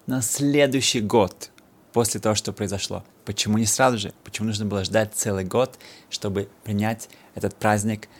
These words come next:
который будет отмечаться потом навсегда? Третий вопрос. В Хануку можно молиться о чудесах. Обычно это наглость, это дерзость, просить, чтобы Творец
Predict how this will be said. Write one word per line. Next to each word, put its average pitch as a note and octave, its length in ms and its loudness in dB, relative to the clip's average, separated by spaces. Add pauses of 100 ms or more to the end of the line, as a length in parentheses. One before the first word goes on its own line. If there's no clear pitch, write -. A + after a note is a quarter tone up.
(160)
который G2 360 -6 (120)
будет G#2 220 0
отмечаться G2+ 600 0 (140)
потом G2 380 -4 (360)
навсегда? F#2 540 -2 (800)
Третий A#2+ 320 2
вопрос. C3+ 480 2 (1000)
В - 140 -12
Хануку C#3 680 2 (220)
можно A#2 600 4 (120)
молиться G#2+ 680 0 (120)
о G#2+ 100 -6
чудесах. G2 640 -6 (880)
Обычно B2 460 0
это F#2 560 -4
наглость, F#2+ 680 -2
это - 220 -12
дерзость, F#2+ 800 -4
просить, G#2 340 -6
чтобы F#2 300 -6
Творец G2 480 -6